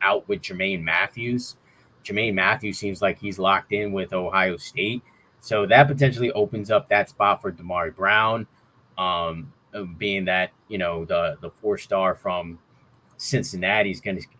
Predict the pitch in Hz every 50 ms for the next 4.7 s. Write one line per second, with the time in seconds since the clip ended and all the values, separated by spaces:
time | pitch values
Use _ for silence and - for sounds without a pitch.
0 | _ _ - 107 98 87 82 - - - - 104 101 - - - - - 110 113
1 | 107 98 95 90 - - - _ _ _ _ _ _ - - 101 107 95 - -
2 | - 113 107 104 104 101 92 - 98 95 95 90 85 80 101 95 95 90 87 85
3 | 85 90 95 104 95 - 95 87 85 82 80 - _ _ _ _ _ _ _ _
4 | _ _ _ _ _ - 101 98 92 92 90 87 85